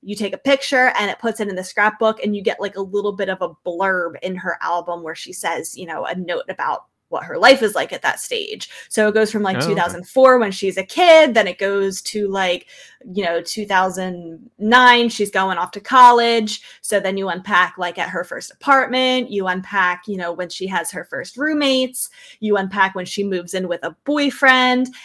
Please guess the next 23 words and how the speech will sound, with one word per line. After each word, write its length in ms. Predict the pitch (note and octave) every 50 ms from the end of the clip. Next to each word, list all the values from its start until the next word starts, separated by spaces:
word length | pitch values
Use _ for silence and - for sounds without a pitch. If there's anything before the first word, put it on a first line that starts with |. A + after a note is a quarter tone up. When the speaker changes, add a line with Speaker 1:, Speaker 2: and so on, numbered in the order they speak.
| - - -
Speaker 1:
and 420 | - A3 G#3+ G#3+ G#3 G#3+ G#3 G#3 -
it 140 | A#3+ A#3+
goes 260 | B3+ C#4 D4+ D#4+ D4+ -
through 140 | E4 C#4+
just 200 | A3+ A3+ G#3 G#3+
different 300 | - A#3+ A#3 - B3 A#3
stages 420 | A3 - - G#3 G3 G3+ G#3 G#3 G3
of 160 | G#3 G3+ F#3+
her 200 | G3+ G#3+ G3 F#3+
life 420 | F#3 G#3 A#3 D#4 D#4 D4+ D4+ D4+
until 340 | - - A3 G#3+ - G#3 G3+
she's, 400 | G3+ G3 - G#3 G#3+ G3+ G3 F#3+
you 60 | G3 F#3+
know, 180 | F3+ F3 E3+
a 60 | F3 F#3
full-grown 440 | - F#3+ F3+ F#3+ F#3 F#3+ F3+ F3
adult 340 | F3+ F3 F3 F3+ F#3 - -
with 140 | A#2 F#3+ -
a 60 | A#2+
family. 680 | - - G#3+ A3+ A3+ A3+ - - - D2 B1+ A#1 - - _ _ - - - - _ -
And, 580 | A3 A3 A3 G#3+ G#3 G#3 G#3 G#3 G#3 G3 - - - _ -
um, 500 | A3 A3 G#3+ G#3+ G#3 G#3 G3+ G#3 G3+ F#3+ - - F#3+ F#3 _ _ _ _ - F#3+ - - F#3 _ _ _ _ - - - G#3+ G#3 G#3+ G3+
th-, 160 | G3+ G#3+ G#3